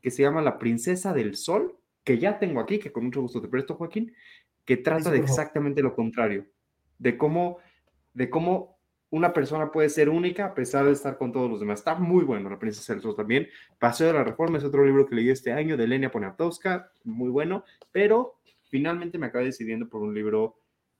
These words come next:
Speaker 1: muy poco común, y ahí te va. Joaquín, imagínate que tuvieras un solo deseo, ¿ok? Un solo deseo,
Speaker 2: Sí.
Speaker 1: pero que toda la humanidad tuviera un solo deseo también, al mismo tiempo, todos vamos a tener un solo deseo.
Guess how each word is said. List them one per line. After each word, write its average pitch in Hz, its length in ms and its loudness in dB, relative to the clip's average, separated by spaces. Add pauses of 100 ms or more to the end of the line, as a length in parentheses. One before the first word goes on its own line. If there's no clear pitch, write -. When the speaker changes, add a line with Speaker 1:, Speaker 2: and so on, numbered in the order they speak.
(200)
Speaker 1:
muy 160 460 4
poco 113 280 -2
común, 95 340 -4 (380)
y 123 100 2
ahí 120 160 4
te 120 60 2
va. - 180 -2 (1080)
Joaquín, 156 240 0
imagínate 180 380 0
que 139 80 0
tuvieras 139 440 2
un 156 160 0
solo 147 240 0
deseo, - 280 -6 (220)
¿ok? 131 140 -10 (200)
Un 190 200 0
solo 170 240 -2
deseo, - 240 -4 (500)
Speaker 2:
Sí. 165 100 4
Speaker 1:
pero 262 300 2 (760)
que 131 100 4
toda 233 380 0
la 233 60 2
humanidad 131 540 -2 (140)
tuviera 127 460 0
un 139 140 0
solo 135 200 0
deseo 113 200 -2
también, 104 300 -4
al 120 100 0
mismo 156 300 0
tiempo, 110 240 -2
todos 156 180 0
vamos 165 220 -4
a 143 80 -14
tener 139 320 -4
un 160 140 -2
solo 143 280 -4
deseo. 107 320 -6